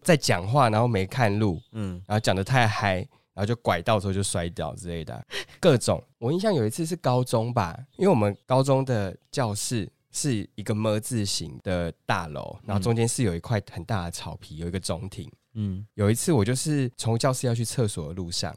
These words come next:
Speaker 2: 嗯。
Speaker 1: 然后那时候背景呢，是我那时候还是模范生候选人吧，就候选人都会，照片都会被贴在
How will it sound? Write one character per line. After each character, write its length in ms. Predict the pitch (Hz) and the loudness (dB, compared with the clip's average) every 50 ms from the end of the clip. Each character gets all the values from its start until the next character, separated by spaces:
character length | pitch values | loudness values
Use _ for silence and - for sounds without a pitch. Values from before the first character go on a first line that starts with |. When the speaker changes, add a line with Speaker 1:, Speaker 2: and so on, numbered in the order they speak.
| - _ | -12 _
Speaker 2:
嗯。 220 | - 107 98 90 85 92 _ | -14 -14 -14 -14 -16 -16 _
Speaker 1:
然 120 | - 110 117 | -4 -2 0
后 40 | |
那 80 | 147 151 | 0 0
时 180 | 143 - 120 107 | 0 0 0 2
候 180 | 113 147 135 120 | 2 2 2 2
背 260 | - - 165 143 123 | 2 2 4 4 4
景 260 | - - 110 87 87 | 2 -2 -6 -4 -4
呢， 180 | 92 90 90 95 | -2 -2 -2 -2
是 280 | - - - 139 123 - _ _ _ _ _ _ | -2 0 0 0 -2 -2 _ _ _ _ _ _
我 80 | - 98 | -4 -2
那 100 | 110 139 | -2 0
时 120 | 135 131 | 2 2
候 80 | 123 127 | 0 0
还 200 | - - 98 90 | 0 -4 -6 -6
是 380 | - - 135 127 120 110 104 - _ _ | -6 -4 -2 -2 0 -2 -2 -6 _ _
模 220 | - 113 104 107 131 | -4 0 0 0 0
范 260 | - - 175 160 143 | 0 0 0 0 0
生 340 | 139 - 139 135 139 139 135 - _ _ _ _ | 0 0 0 0 0 -2 -6 -10 _ _ _ _
候 200 | - 165 147 123 | -2 0 2 2
选 200 | - - 90 85 | 2 -2 -4 -6
人 160 | 82 78 76 85 | -8 -10 -12 -10
吧， 220 | - 82 - - _ _ _ _ _ _ | -12 -12 -12 -14 _ _ _ _ _ _
就 100 | - 196 | 2 4
候 120 | 165 196 180 | 6 6 6
选 120 | 135 127 | 6 6
人 100 | 104 98 | 4 4
都 80 | 95 117 | 4 4
会， 140 | 127 131 131 | 4 4 4
照 180 | - 139 123 | 4 4 4
片 180 | 117 - 135 120 | 4 4 4 4
都 80 | 113 | 4
会 60 | 110 107 | 4 4
被 140 | 113 107 | 4 2
贴 280 | 104 - - - 101 92 | 0 -2 -4 -4 -4 -2
在 460 | 92 - 107 95 92 90 87 85 - | -2 -2 -2 -2 -2 -2 -4 -6 -8